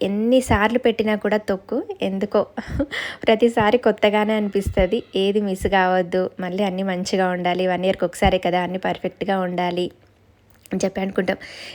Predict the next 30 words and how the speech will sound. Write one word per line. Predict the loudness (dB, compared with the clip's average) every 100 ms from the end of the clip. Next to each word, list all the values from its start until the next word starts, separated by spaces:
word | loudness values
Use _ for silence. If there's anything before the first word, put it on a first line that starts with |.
| 0
ఎంతైనా | 6 6 6
పెద్దవాళ్ళు | 4 4 4 4 4 2
ఉన్నంత | 0 -2 0
వరకు | 0 0 -2
మనకి | -2 -2 -4 -2 0 0
విలువ | -2 0 0
తెలియదు | 0 -2 -2 -2
కదా. | -2 -2
అంటే | -4 -2
వాళ్ళు | 0 2 0
పెడతారు, | 0 0 2 2 4
వాళ్ళకి | 2 2 2
హెల్ప్ | 2 2
చేస్తుంటాం | 2 2 -2 0 -2
సైడ్ | -2 -2 -2
నుంచి | -4 -4
చిన్న | -4
చిన్న | -4 -4 -4
హెల్ప్లు, | -4 -4 -4
కానీ | -2 -2 -2 -2 -4 -8 -16 -14 -14 -6
మొత్తం | -4 0 2
బాధ్యత | 4 4 4 2
వాళ్ళదే | 2 2 2 2
ఉంటుంది. | 0 -2 -4 -2
వాళ్ళు | -4 -4
పోయిన | -2 -2 0
తర్వాత | 0 0 -2 -2 -6 -6
ఇంకా | -6 -4
మనకు | -4 -6 -6
అన్నీ | -6 -4 -4 -4